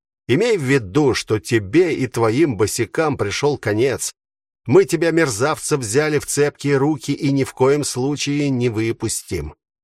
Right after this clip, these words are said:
Если хочешь пощады, то есть за свой поступок отделаться арестантскими ротами,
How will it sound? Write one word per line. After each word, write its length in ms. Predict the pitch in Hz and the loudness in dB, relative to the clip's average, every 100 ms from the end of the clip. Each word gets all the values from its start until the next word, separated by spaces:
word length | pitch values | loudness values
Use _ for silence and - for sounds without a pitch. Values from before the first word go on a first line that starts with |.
| _ _ | _ _
Если 340 | 123 139 131 | 4 4 2
хочешь 440 | 127 147 131 120 - | 2 2 2 -2 -2
пощады, 720 | - 110 - 156 165 110 95 | -2 0 -2 -2 -2 -2 -4
то 180 | - 120 | 0 2
есть 340 | 107 - - _ | 2 -6 -18 _
за 220 | 92 120 | 0 0
свой 320 | - 151 139 | 0 0 0
поступок 680 | - 131 - - 131 110 - | 2 -2 -2 -4 -2 -2 -2
отделаться 680 | 120 107 123 120 98 - 110 | -4 -2 0 0 -2 -4 -2
арестантскими 800 | 127 117 - - 117 104 - 110 | -2 -2 -4 -2 -2 -4 -2 0
ротами, 580 | 117 160 - 98 76 | 0 -2 -4 -6 -6